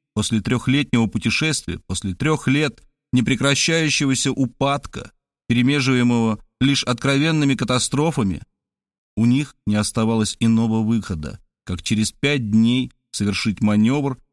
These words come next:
который чем ближе становится, тем безнадежнее казался. Если они сейчас все испортят,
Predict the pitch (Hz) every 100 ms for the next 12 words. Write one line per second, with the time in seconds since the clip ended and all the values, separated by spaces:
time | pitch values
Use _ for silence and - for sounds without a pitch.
0 | _ 110 110 131 117 143 139 127 170 139
1 | 127 - 120 123 170 156 - 123 110 _
2 | _ - 95 87 110 104 101 95 139 117
3 | 92 73 82 80 98 120 117 - 101 _
4 | _ _ _ _ _ _ _ - 120 123
5 | 123 135 - 123 143 131 - 131 117 -
6 | 147 143 - 82